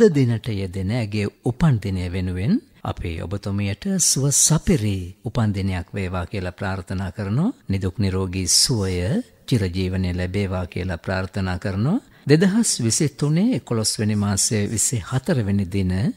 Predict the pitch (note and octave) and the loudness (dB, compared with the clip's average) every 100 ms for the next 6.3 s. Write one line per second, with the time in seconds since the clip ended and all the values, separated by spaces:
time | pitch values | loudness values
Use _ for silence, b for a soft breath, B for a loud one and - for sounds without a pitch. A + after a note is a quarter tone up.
0 | - F#2+ - G2 F#2+ F#2 F2 F#2 G2 F#2 | -2 -2 0 0 0 -2 -2 -2 -2 -2
1 | F#2 F#2+ F#2 F2 F#2 G#2+ A2+ G2+ F#2 G#2+ | -2 -2 -2 0 0 0 2 2 2 2
2 | A3+ - A2+ G2 - G2+ F#2+ F#2 F#2+ F#2 | 0 0 0 2 2 0 0 0 0 -2
3 | - G2 F#2 - G#2 F#2+ F#2 F#2 F2+ - | -6 -6 -6 -4 -2 -2 -2 -2 -4 -4
4 | G2 B2 C4 - G2 A2 A2+ G2 - G#2+ | -2 0 -2 -4 -2 0 2 2 2 0
5 | F#2 F2 F2 - F#2+ F#2 - G2 F2+ - | -2 -4 -6 -4 -4 -4 -4 -4 -4 -4
6 | G2 F#2+ A#2+ | -4 0 2